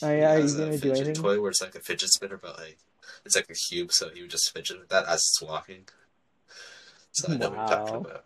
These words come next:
Speaker 2: about. <laughs> Or is it a dog toy? I don't know.
Speaker 1: <laughs> You know, it could be both. Why not?
Speaker 2: Sorry, what'd you say? You cut it out.
Speaker 1: It could be either a dog toy or a fidget.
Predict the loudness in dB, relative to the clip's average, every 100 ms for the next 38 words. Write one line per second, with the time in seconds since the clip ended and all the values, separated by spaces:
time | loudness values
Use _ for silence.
0 | -10 -10 -14 _ _ _ _ _ _ _
1 | _ _ _ _ _ -2 0 0 0 0
2 | 0 -2 -6 -8 -8 -6 -6 -6 -12 -18
3 | -20 _ _ _ _ _ _ _ _ _
4 | _ _ _ _ _ _ _ 0 2 2
5 | 0 _ _ -20 _ _ _ _ -18 _
6 | 0 2 2 2 2 2 4 4 4 0
7 | -4 -2 0 0 -2 -2 -6 -16 _ _
8 | _ _ _ _ _ _ _ _ _ _
9 | _ _ _ -2 -2 -4 -12 -2 0 0
10 | -4 -8 0 0 0 -10 -10 -8 -8 -12
11 | -20 _ _ _ _ _ _ _ _ _
12 | 0 4 4 6 8 8 8 6 4 2
13 | 2 0 0 0 -2 -2 -2 -2 -2